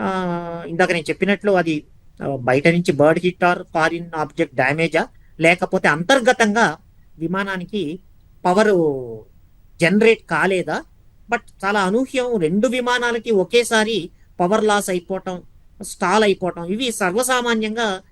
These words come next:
ఇన్నేళ్ల అనుభవంలో నేను విన్నది, చూసింది. ఒక,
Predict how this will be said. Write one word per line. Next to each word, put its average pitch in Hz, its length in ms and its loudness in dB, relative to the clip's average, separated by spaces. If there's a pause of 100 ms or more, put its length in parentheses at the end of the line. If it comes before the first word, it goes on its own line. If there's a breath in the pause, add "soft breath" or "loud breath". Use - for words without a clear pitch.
(100)
ఇన్నేళ్ల 208 300 -2
అనుభవంలో 202 640 0
నేను 180 260 -4
విన్నది, 185 360 -6 (100)
చూసింది. 170 520 -10 (440)
ఒక, 208 220 2